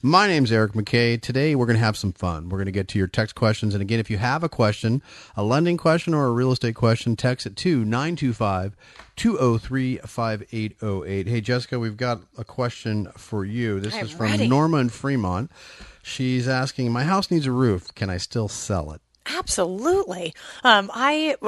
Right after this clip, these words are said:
Speaker 2: always try to dissuade people from putting a roof on prior to going to market, u-, unless, you know, everything else is dialed with that exception.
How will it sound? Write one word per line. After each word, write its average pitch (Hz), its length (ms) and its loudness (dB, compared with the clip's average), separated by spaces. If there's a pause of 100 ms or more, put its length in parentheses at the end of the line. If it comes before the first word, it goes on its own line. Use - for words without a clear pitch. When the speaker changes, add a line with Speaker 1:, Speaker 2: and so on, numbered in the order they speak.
Speaker 2:
always 214 400 -2
try 190 260 -2
to 196 220 -4
dissuade 190 800 -2
people 180 380 -2
from 165 380 -4
putting 170 380 -4
a 165 120 -6
roof 156 340 -6
on 151 360 -8
prior 165 340 -2
to - 120 -10
going 156 220 -6
to 156 60 -10
market, 143 360 -6
u-, 233 140 4
unless, 214 520 -2
you 175 80 -6
know, - 100 -6
everything 180 360 -4
else 156 220 -8
is 156 80 -8
dialed 151 320 -2
with 151 120 -10
that 147 140 -8
exception. - 640 -6